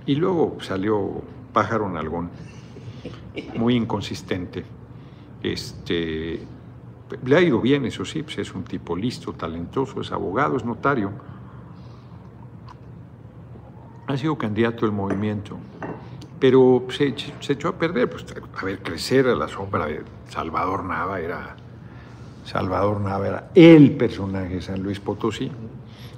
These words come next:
Ganó la alcaldía en los sesenta, sesenta y dos, creo, y se lo llevaron al campo militar a torturarlo.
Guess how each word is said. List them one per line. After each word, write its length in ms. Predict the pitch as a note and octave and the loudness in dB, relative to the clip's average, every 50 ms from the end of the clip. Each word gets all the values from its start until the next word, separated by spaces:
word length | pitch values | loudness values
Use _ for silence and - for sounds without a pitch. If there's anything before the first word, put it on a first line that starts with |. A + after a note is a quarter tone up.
| - - | -10 -6
Ganó 280 | G#2+ G#2+ G#2 G#2 B2 B2+ | -4 -2 0 4 6 6
la 120 | B2 A#2+ | 6 6
alcaldía 500 | G#2+ F#2+ - - F#2+ F#2+ F#2 A#2 B2 B2 | 4 2 -2 -2 -2 0 2 4 4 4
en 100 | A#2 A#2 | 4 2
los 140 | F#2 F2 - | -2 -4 -6
sesenta, 640 | - F2+ - - - D3 D#3 D#3 C#3+ - C3+ C3 | -8 -10 -6 -2 -2 -2 -2 -2 -4 -4 -6 -6
sesenta 560 | - - - A#2+ - - F#2+ E2+ - - F#2+ | -6 -8 -10 -10 -8 -8 -8 -8 -6 -4 -4
y 40 | F2+ | -2
dos, 200 | G2+ C#3 C3+ - - | 0 -2 -2 -2 -2
creo, 300 | - B2+ C#3+ E3 E3+ - | 0 2 2 2 2 0
y 40 | |
se 120 | - - F#2+ | -2 -4 -4
lo 120 | F2+ F2+ | -4 -4
llevaron 280 | F2 F2+ F#2+ A2+ D3 D3 | -2 -2 0 0 0 -2
al 80 | A#2+ | -2
campo 280 | - B2 B2+ A#2 B2+ A2 | -2 -4 -4 -2 -2 -4
militar 420 | F2 E2+ - E2+ - - D2+ - | -4 -4 -6 -6 -4 -2 -2 0
a 100 | C2+ - | 0 -2
torturarlo. 600 | - - - - - - A2+ C#3+ - - - G1+ | -2 -4 -6 -4 -2 -2 0 0 0 -2 -6 -8